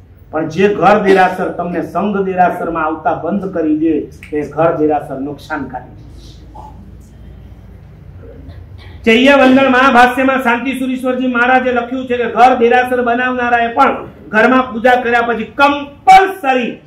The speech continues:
ત્યાં આવવું જોઈએ. તમે ઘર દેરાસર કરો એટલે તમને shortcut, બધું shortcut જ જોઈએ ને. તમે તમારા માટે તો બનાવો, એમાં આખું apartment તમારા ઘરમાં આવી જાય. આવે છે ને હારો સુનિલભાઈ?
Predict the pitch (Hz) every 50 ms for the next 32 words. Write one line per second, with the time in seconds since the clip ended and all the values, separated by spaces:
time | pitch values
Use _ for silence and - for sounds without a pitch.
0 | _ _ - 226 233 240 233 233 240 247 233 226 233 226 226 233 240 240 - -
1 | - - - 127 - 151 151 151 151 - - - - - - 135 - - - -
2 | - - - - - - - - - - - - - - - - 226 247 240 -
3 | 208 233 262 269 269 269 262 269 269 254 262 262 233 - 262 269 269 262 240 220
4 | - 202 220 220 220 240 254 262 262 262 262 - - - _ _ _ _ _ _
5 | _ - - - 233 233 247 247 - - 240 - - - - - - - - -
6 | - - 190 214 - 302 262 - 233 262 254 254 311 302 311 311 - 247 240 247
7 | 247 254 277 294 311 - - - - - - - - - 185 196 220 247 302 330
8 | 330 320 - 311 214 233 269 302 330 330 339 330 330 330 330 330 330 330 320 320
9 | 320 349 349 349 349 - 320 294 277 269 269 - 330 330 277 240 226 226 - 330
10 | 349 370 370 370 392 392 381 381 359 349 359 359 349 349 - - 302 311 320 311
11 | 294 269 254 247 208 208 190 175 160 - - - - - - - - - - -
12 | - - - - - - - _ _ - - - - - - 147 - - - 180
13 | 240 302 320 330 320 311 285 262 247 240 226 196 202 214 226 220 208 208 196 196